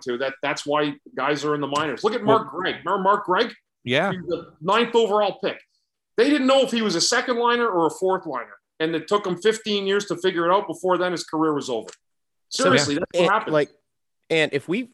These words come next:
Speaker 3: follow that line of thinking, and, and you and I have spent years now having this same discussion about Morgan Frost,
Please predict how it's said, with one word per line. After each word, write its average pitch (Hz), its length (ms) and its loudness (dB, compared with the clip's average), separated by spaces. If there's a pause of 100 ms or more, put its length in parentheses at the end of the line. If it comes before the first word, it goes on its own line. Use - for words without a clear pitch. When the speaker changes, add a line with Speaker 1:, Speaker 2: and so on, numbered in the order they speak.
Speaker 3:
follow 165 260 2
that 131 220 0
line 120 180 -4
of 110 100 -6
thinking, 78 480 -14
and, 104 280 -8
and 110 160 -6
you 160 120 0
and 156 80 0
I 123 100 0
have 101 100 -4
spent 98 320 -6
years 123 340 -4
now 78 380 -10 (260)
having 104 320 -6
this 95 140 -6
same 123 340 -2
discussion 107 500 -6
about 87 220 -8
Morgan 85 300 -10
Frost, - 440 -10